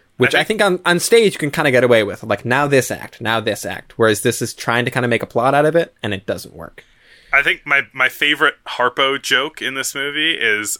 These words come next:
Speaker 2: uh, they're, uh, they're kinda goofing around and, and, like, harassing a guy, and, um, and, you know, it's,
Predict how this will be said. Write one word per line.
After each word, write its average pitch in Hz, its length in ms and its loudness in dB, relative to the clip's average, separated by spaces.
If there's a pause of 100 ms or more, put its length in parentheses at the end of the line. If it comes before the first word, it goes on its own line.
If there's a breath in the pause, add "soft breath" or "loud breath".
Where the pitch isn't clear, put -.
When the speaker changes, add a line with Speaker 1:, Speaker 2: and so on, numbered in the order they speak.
Speaker 2:
uh, 101 380 0 (440 soft breath)
they're, 120 460 2 (880)
uh, 127 200 0 (480)
they're 139 180 0
kinda 139 320 0 (120)
goofing 143 360 -4
around 120 500 -2
and, 107 300 -2
and, 113 160 -2
like, 104 180 -2
harassing 107 800 -2
a 107 80 -4
guy, 98 500 -2 (400 soft breath)
and, 107 540 -4 (460)
um, 104 480 -4 (480)
and, 113 220 -6 (100)
you 120 100 -6
know, 104 80 2
it's, - 260 -6